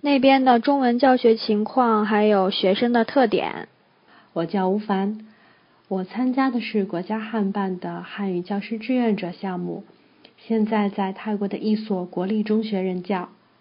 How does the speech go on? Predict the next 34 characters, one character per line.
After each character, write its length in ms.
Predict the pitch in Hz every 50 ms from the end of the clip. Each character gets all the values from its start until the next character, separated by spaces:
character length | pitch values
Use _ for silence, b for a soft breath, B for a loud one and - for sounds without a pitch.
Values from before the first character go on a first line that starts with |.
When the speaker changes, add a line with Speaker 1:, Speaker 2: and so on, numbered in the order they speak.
| _ _ _ _ _ _ _ _ _ _ _ _ _ _ _ _ -
Speaker 2:
这 140 | - 285 285
所 320 | 277 277 - - 202 185
学 220 | 202 - - 202 190
校 120 | - 240
的 140 | 240 226 214
中 220 | 214 214 254 262
文 200 | 262 240 214 202
课 360 | 202 - - 214 214 202 196 202
是 320 | - - - 220 208 202 208 -
以 180 | 190 175 180
第 160 | 180 - 226
二 140 | 226 220 214
外 180 | 208 214 202 202
语 100 | 196 196
选 280 | 196 - - 160 -
修 180 | - - 240 240
课 180 | 233 - 247 240
的 100 | 214 202
形 200 | - 190 175 185
式 140 | - 202
开 200 | 202 - 196 202
设 260 | 202 - - 214 190 180
的， 180 | 185 170 - - _ b b b b b b b b b b
那 140 | 226 262 262
就 160 | 262 269 254
意 180 | 247 240 240
味 220 | 240 233 220 220 214
着， 300 | 214 208 196 190 196 196 b b b b b b b b
嗯， 640 | - 185 180 180 180 175 175 175 170 170 175 180 180 - _ b b b b b
想 420 | - - - 196 170 165 165 -
要 540 | 185 220 214 202 196 185 180 180 180 - - _ _ _
让 200 | - 220 220 208
学 220 | 214 - 202 196 202
生 380 | - 233 240 240 240 240 233